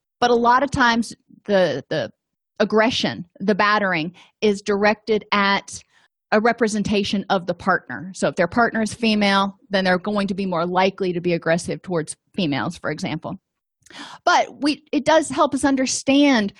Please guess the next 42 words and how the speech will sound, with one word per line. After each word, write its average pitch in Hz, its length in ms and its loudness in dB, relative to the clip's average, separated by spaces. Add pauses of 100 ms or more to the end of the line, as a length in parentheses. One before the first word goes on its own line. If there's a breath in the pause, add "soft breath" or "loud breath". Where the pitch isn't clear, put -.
(180 soft breath)
senses 254 340 0
of 233 100 0
entitlement. 220 580 2 (160)
And 190 320 0
in 202 200 0
group, 220 440 0
if 180 340 0
Jim 226 220 0
Bob 208 240 4
always 220 380 4
has 214 220 0
to 202 80 -2
be 202 120 2
the 190 100 2
one 190 160 0
that's - 220 -6
right 170 260 0 (380 loud breath)
and 185 160 -4
always 214 340 4
has 202 220 0
to 202 80 -4
get 185 160 0
the 190 80 -2
last 180 320 0
word 170 260 2
in 127 160 -6 (300 loud breath)
and - 100 -6 (100)
always 214 380 4
has 202 260 0
to 170 140 0
blah, 180 220 2
blah, 180 180 2
blah, 170 320 0 (760 soft breath)
well, 294 160 2
we 311 120 2
can 415 100 0
point 294 280 -2
that 285 120 2
out 302 180 2
to 285 60 -2
Jim 285 240 4
Bob. 196 220 2